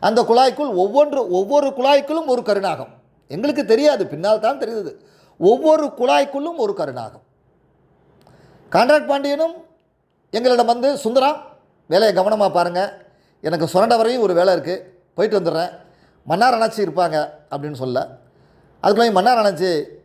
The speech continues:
"அ, இல்ல பாண்டிய, நான் கொஞ்சம் பஸ் ஸ்டாண்ட் வரையும் வேலை இருக்கு, நான் போயிட்டு வந்துடுறேன்.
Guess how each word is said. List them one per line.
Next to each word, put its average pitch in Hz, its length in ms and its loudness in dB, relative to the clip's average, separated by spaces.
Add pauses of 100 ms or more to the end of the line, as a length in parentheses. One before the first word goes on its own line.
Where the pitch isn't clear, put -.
(160)
"அ, 156 160 -2
இல்ல 233 180 0
பாண்டிய, 202 640 0 (160)
நான் 151 180 -6
கொஞ்சம் 151 220 -8
பஸ் 143 160 -6
ஸ்டாண்ட் 262 180 -2
வரையும் 196 240 4
வேலை 185 160 6
இருக்கு, 170 160 0
நான் 151 120 -2
போயிட்டு 180 240 -6
வந்துடுறேன். 147 320 -6